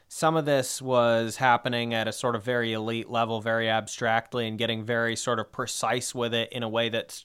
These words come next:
completely unmoored from science. And then some of it was just very casualized at the bottom of, you know,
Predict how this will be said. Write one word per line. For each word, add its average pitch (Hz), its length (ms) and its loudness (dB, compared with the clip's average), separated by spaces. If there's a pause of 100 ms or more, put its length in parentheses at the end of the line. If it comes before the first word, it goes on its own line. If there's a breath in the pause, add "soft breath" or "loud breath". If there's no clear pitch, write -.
(120)
completely 127 400 -4
unmoored 117 640 0
from 117 160 -8
science. 120 500 0 (300 loud breath)
And 135 100 -2
then 139 120 0
some 165 200 2
of 143 100 4
it 135 100 -2
was 123 120 -4
just 127 200 -4
very 127 360 2
casualized 113 960 2
at 117 100 -6
the 117 80 -6
bottom 113 480 4
of, 107 300 -4
you 135 100 -6
know, 107 280 0